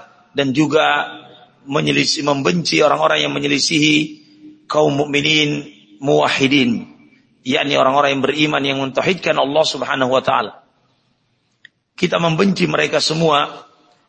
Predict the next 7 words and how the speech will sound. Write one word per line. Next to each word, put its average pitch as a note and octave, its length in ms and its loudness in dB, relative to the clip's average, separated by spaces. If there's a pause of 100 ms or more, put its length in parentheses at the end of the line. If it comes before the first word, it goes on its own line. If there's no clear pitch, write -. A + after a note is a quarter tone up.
(220)
baik D3 320 -2
itu C#3+ 160 -4
dari D3 160 2
kalangan C#3+ 400 -2
kafirin D#3 800 -2 (480)
atau C3+ 320 -2
musyrikin D3+ 1040 -2